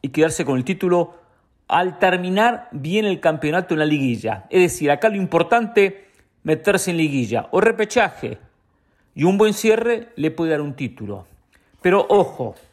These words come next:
digo esto basado un poco en lo que pasó con Atlas. Nadie,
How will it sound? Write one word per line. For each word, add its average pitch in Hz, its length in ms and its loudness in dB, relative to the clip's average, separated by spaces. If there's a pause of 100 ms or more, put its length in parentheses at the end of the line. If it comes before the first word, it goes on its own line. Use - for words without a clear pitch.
(640)
digo 233 320 4
esto 151 260 0
basado 147 280 -2
un 156 100 -4
poco 185 240 -2
en - 20 2
lo 131 80 0
que - 100 -6
pasó 123 280 -4
con 135 160 -2
Atlas. 101 560 -4 (340)
Nadie, 131 600 0